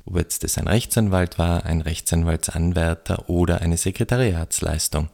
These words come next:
In solchen Fällen der Stundensatzabrechnung haben Sie einen Anspruch gegenüber Ihrem Rechtsanwalt auf Rechenschaftslegung.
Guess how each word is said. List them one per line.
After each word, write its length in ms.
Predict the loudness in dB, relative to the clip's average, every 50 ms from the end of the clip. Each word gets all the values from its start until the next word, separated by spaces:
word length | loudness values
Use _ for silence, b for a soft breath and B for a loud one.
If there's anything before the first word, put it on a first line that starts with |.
| _ 2
In 120 | 2 4
solchen 300 | 4 4 2 2 0 0
Fällen 300 | 2 2 2 4 4 2
der 80 | 2 0
Stundensatzabrechnung 1300 | 0 0 0 0 2 2 0 2 2 0 0 0 0 0 0 0 0 0 0 0 2 2 2 2 2
haben 220 | 2 2 2 2 4
Sie 100 | 4 4
einen 220 | 4 4 2 2
Anspruch 560 | 2 2 2 2 2 0 0 0 0 0 0
gegenüber 500 | 0 0 2 2 2 0 0 0 0 0
Ihrem 320 | 0 2 2 2 2 0 -2
Rechtsanwalt 800 | -2 -2 -4 -4 -4 -4 -2 0 2 2 2 2 0 0 0
auf 220 | -2 -2 -4 -4 -2
Rechenschaftslegung. 1080 | -2 -2 -2 -2 -2 -2 0 0 -2 -2 -2 -2 -2 0 0 0 0 0 -2 -2 -4